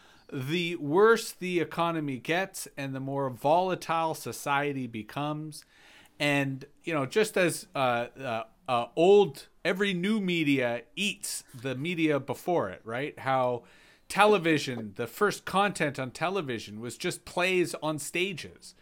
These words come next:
right? They'd literally set up a television camera in the back of the theater to shoot the stage, right? The same way that so much of internet content today is taken from media that came before it.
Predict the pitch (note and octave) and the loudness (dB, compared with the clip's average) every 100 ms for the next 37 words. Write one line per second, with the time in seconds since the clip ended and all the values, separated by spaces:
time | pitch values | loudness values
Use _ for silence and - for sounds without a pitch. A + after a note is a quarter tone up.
0 | _ _ - - C#3 C#3+ E3 D3+ G#3+ A3 | _ _ -14 -2 -2 0 -2 2 4 4
1 | F3 C#3 A#2 F#3 F3+ D#3+ - F#3 G#3 D#3+ | 4 2 0 0 0 -2 -2 0 2 0
2 | B2+ A2+ - A#2+ A2 A2 - C3+ B2 - | -4 -8 -8 -8 -8 -10 -10 -8 -6 2
3 | E3 F3 - D3+ C#3 - G3+ F#3 A2 G#2 | 2 2 -2 -4 -6 -4 -2 0 -2 -6
4 | A2+ - - G#3 - C#3+ C#3+ - F#3 D3+ | -10 -8 -6 -6 -6 -8 -8 -4 -2 -2
5 | G#2+ C#3 - - - - - - - C3+ | -4 -8 -16 -20 -20 -20 -20 -16 -2 0
6 | F#3 - D3 G#3 G#3+ G3+ F#3+ F3+ D#3 D#3 | 0 -4 0 2 2 2 2 2 2 0
7 | - G#3+ F#3+ F#3 E3+ E3 G3+ A3+ E3+ C3 | 2 2 2 0 -2 -2 -2 0 2 0
8 | - C#3 A#2+ - A#2 G#2 A#2+ A#2+ G#2+ G2+ | -2 -4 -4 -6 -10 -8 -6 -4 -6 -8
9 | - D#3+ D3+ B2 G#2 F#2+ - - _ D#3 | -6 -4 -4 -8 -12 -14 -20 -20 _ -2
10 | C#3+ C#3 E3 D3 C#3 B2 B2 D#3 D#3+ B2+ | 0 0 2 2 2 0 -6 -6 -4 -6
11 | A#2 F3+ G3+ B2+ G2 F#2+ | -6 -2 0 0 -4 -10